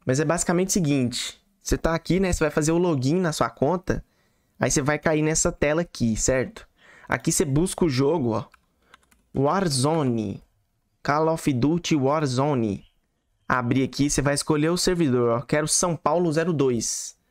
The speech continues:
Você clica aqui, São Paulo zero dois. Clica Optimize this game. E aí pronto.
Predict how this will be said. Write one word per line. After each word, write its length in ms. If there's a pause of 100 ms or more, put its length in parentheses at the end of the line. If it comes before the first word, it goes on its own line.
(380)
Você 160
clica 300
aqui, 160
São 240
Paulo 240
zero 240
dois. 460 (480)
Clica 440 (140)
Optimize 1120
this 320
game. 720 (1200)
E 100
aí 140
pronto. 600